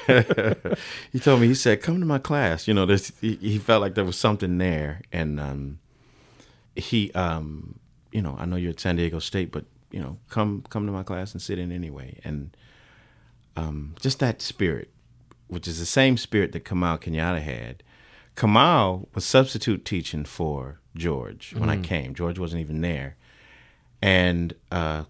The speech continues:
Speaker 1: Kamau pulled me aside at the end of the class and was like, uh,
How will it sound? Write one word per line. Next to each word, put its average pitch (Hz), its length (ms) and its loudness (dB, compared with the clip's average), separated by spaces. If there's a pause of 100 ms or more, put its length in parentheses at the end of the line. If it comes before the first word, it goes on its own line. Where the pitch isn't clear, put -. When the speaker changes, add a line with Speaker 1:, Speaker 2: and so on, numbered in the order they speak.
Speaker 1:
Kamau 101 580 2 (640)
pulled 98 240 4
me 87 80 0
aside 69 540 -4 (800)
at 92 140 -4
the 87 100 -4
end 87 120 -2
of 82 60 -2
the 78 60 -8
class 78 400 -4
and 85 80 -4
was 80 160 -8
like, 76 340 -8
uh, 71 240 -8